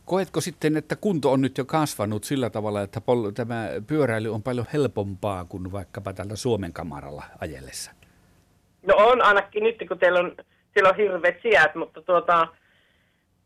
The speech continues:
Speaker 2: kyllä se tuo ilmasto on semmonen, että kyllä tässä, niinku, on helpom-, helppo lähteä pihalle, kun turata niitä vaatteita hirveä kasa päälle ja sitten lähteä, että,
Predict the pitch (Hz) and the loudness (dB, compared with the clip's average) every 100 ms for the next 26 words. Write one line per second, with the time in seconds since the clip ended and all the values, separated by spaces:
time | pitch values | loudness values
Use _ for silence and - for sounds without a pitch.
0 | _ _ - 214 269 269 247 226 214 180 | _ _ 0 2 6 6 6 6 6 6
1 | 175 - 151 160 160 151 147 139 - - | 4 2 2 2 2 2 0 0 -2 -4
2 | - - - _ _ _ - 180 175 - | 0 -2 -2 _ _ _ -10 -2 0 4
3 | 175 170 135 165 185 175 165 156 139 _ | 2 2 2 6 6 6 4 0 0 _
4 | _ _ 180 196 190 - - 156 - _ | _ _ 4 4 4 -2 -2 -2 -2 _
5 | _ _ _ _ - 190 175 - 185 - | _ _ _ _ 2 2 2 0 -4 -2
6 | - 214 190 151 143 131 131 - _ _ | -4 0 2 4 4 2 -2 -6 _ _
7 | _ - 175 127 - _ _ _ _ - | _ -8 -4 -4 -8 _ _ _ _ -2
8 | 175 165 165 165 170 170 170 156 - 160 | 2 4 4 2 2 2 4 2 2 0
9 | 156 165 151 143 143 156 151 147 151 135 | 2 2 2 0 -2 0 0 0 2 2
10 | 139 139 135 - _ _ _ - 123 143 | 0 -2 -4 -4 _ _ _ -16 -4 0
11 | 143 139 - - - - - 143 | 2 0 -2 -6 -8 -8 -4 -6